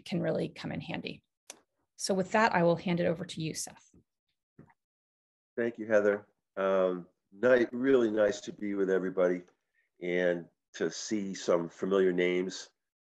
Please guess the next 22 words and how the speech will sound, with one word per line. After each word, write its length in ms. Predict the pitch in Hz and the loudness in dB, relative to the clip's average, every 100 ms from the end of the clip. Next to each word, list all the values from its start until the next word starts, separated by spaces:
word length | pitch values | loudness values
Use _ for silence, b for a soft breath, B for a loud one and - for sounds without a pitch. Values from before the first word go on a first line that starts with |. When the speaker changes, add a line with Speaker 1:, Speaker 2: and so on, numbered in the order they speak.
| _ | _
Speaker 2:
and 140 | 85 82 | -8 -6
some 160 | 85 | -10
familiar 400 | - 90 87 87 | -8 -4 0 0
faces 480 | - 85 82 85 - | 2 2 2 -4 -12
too. 340 | - 87 85 - _ - | -6 -2 -2 -6 _ -10
Um, 400 | 82 78 78 78 - | -6 -2 -4 -6 -12
really 260 | 90 87 85 | -6 -4 -2
nice 240 | 82 82 - | 0 -2 -4
to 100 | - | -8
be 340 | 80 78 76 - | -6 -6 -6 -2
all 220 | 78 78 | 0 0
together 520 | - 78 82 80 76 | -4 -2 0 2 0
on 120 | 73 | -2
this. 240 | 73 71 - _ _ _ _ _ - | -4 -6 -12 _ _ _ _ _ 2
Uh, 320 | 87 85 82 - _ _ | 6 6 6 0 _ _
so 420 | - 131 123 120 | 6 8 8 4
some 220 | - 135 | 0 0
of 80 | 123 | 2
you 80 | 123 | 4
know 200 | 123 123 | 6 6
me. 200 | 127 139 _ _ _ _ - | 4 0 _ _ _ _ 2
Uh, 540 | 113 113 113 110 110 | 6 8 10 10 8